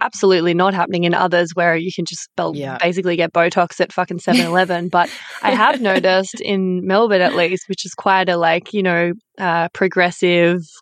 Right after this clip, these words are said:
Speaker 1: lots of little alternative pockets, um, sort of area.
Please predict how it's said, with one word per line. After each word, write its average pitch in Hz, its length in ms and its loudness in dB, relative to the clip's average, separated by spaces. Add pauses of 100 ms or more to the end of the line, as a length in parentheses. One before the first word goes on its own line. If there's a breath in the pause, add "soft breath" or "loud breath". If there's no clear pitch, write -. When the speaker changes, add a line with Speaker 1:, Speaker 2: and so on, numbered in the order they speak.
Speaker 1:
lots 185 320 -2
of 175 80 -6
little 175 200 0
alternative 175 680 0
pockets, - 520 -2 (420 loud breath)
um, 180 200 2
sort 185 200 0
of 185 100 0
area. 175 380 2